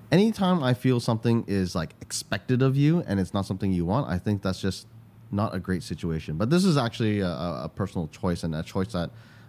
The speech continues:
I'm very happy, uh, and even privileged in a way to be able to get this opportunity.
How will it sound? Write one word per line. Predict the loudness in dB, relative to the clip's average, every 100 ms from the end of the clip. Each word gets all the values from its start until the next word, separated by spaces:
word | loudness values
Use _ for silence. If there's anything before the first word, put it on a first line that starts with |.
| -2
I'm | 0 2
very | 2 2 2
happy, | 0 -2 -4 -2 0 2 0 -4 -14 -20 -20 -20 -20 -20 -20 -8
uh, | -4 -2 -2 -4
and | -4 -2 2
even | 4 4
privileged | 2 2 2 2 2
in |
a | 2 4
way | 2 2
to | 0 0 2 2 0
be | 0 0 2
able | 0 0
to | -2 -2 0 2 0 0
get | -4 -2
this | -4 -4
opportunity. | -6 -6 -2 -2 -2 -4